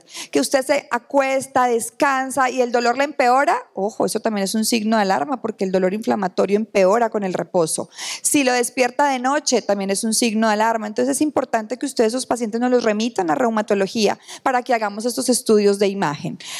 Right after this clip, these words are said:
Adicionalmente, en la parte periférica es muy fácil ver una dactilitis, que es una tenosinovitis de todo un dedito, un dedo en salchicha, por eso hay que quitarle los zapatos a los pacientes y las medias, ¿sí?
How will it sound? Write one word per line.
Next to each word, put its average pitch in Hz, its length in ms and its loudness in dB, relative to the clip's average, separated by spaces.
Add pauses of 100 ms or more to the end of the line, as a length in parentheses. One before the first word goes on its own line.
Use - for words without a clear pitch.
(160)
Adicionalmente, 285 1040 0
en 302 80 2
la 285 100 2
parte 262 280 -4
periférica 269 560 0
es 262 80 -2
muy 285 140 -2
fácil 330 480 -2
ver 233 120 0
una 240 200 0
dactilitis, 247 720 0
que 254 60 0
es 226 60 2
una 240 200 0
tenosinovitis 240 960 0
de 262 100 4
todo 208 260 2
un 220 140 -4
dedito, 262 340 0
un 226 80 0
dedo 214 200 2
en 226 100 -4
salchicha, 226 720 -2 (180)
por 233 140 2
eso 226 160 0
hay 220 60 0
que 240 120 0
quitarle 220 320 -4
los 214 160 -2
zapatos 214 540 -2
a 202 80 0
los 196 120 -2
pacientes 180 200 -4
y 196 320 -2
las 165 160 -2
medias, 208 640 0
¿sí? 302 260 0